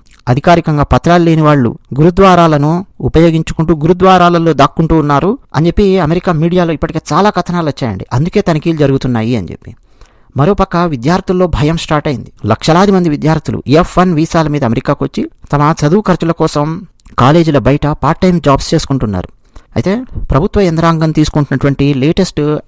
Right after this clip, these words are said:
చర్యలతో ఈ విద్యార్థులండి హడలిపోతూ ఉన్నారు. ప్రభుత్వం తమను ఎక్కడ లక్ష్యంగా చేసుకుంటుందో అని చెప్పి గజగజ వణుకుతూ ఉన్నారు. ఇక కొన్ని కొన్ని దేశాలకండి ఆర్థిక సహాయం చేయడం మీద ట్రంప్ వేటు కూడా వేస్తూ వస్తూ ఉన్నాడు.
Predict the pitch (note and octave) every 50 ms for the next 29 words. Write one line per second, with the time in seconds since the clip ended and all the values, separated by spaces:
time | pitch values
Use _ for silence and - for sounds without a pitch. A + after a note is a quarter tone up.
0 | - - - A#2+ B2+ C#3+ C#3+ C3 - - D#3 A#3+ C4+ - _ - E3 C#3+ C3+ B2
1 | A#2+ D#3+ F3+ F#3 F#3+ - F#3+ E3+ D#3+ B2+ G#2+ G#2+ G#2 - - A#2 D#3 F#3 - F#3+
2 | F#3 - F3+ E3+ D#3+ E3 D#3+ D3 B2 - - - A#2+ B2+ D#3+ F#3+ - F#3 F3 F3
3 | - A#2+ A2+ C3+ E3 F#3 F3+ F3+ - - F3+ F3+ F3 E3 - - F3+ E3+ F3 F3
4 | E3+ F3 E3+ - - F3 E3+ D#3 D#3+ D#3 E3 D#3+ D3+ D3+ D3 D3 - D3 D3+ D3+
5 | - C3+ A#2+ G#2+ C#3 C#3+ D#3 D#3 D#3 D#3+ D3+ C#3+ - - C#3+ C#3 C3 C3 A2+ -
6 | - - - G3+ - G#3+ G#3 G3 F#3+ G3+ G#3 G3 _ _ - _ _ - - D#3+
7 | E3 F3 - F3+ F3 D3 C#3 D#3 - - F#3 F3 E3 D3 B2+ A2 G#2 - A2 C#3+
8 | E3 E3+ F#3 - E3+ - E3 C#3+ E3 D#3+ D#3+ D3+ - D3 C#3+ C#3+ D3 C#3+ C#3 C#3
9 | - - C3+ C#3+ D3+ - D3+ D3+ D#3+ D#3+ C#3+ A#2 B2 C#3 D3+ - - - F3 E3+
10 | - E3+ D#3 D#3 D#3 - - D#3+ D#3 D3+ C#3+ - - D3+ C#3+ C#3 C3+ B2+ A2+ -
11 | - B3+ C#4